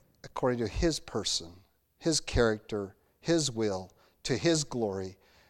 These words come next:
our prayers matter. And when we pray out of a life that is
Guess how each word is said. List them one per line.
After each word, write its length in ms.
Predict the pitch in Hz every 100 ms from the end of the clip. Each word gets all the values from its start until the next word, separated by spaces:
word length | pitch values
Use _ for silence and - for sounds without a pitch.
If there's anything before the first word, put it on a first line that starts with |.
| _
our 140 | 107 107
prayers 640 | - 131 123 120 117 - - _ _ _ _ _ _ -
matter. 640 | 107 110 104 90 80 87 _ _ _ _ _ _ _ _ _ _ _ _ _ _ -
And 120 | 120
when 140 | 123
we 100 | 123
pray 360 | 123 - 160 160
out 120 | 147
of 100 | 139
a 40 | 127
life 760 | 123 131 135 131 - - - _ _ _ _
that 180 | 123 120
is 540 | 120 113 107 - -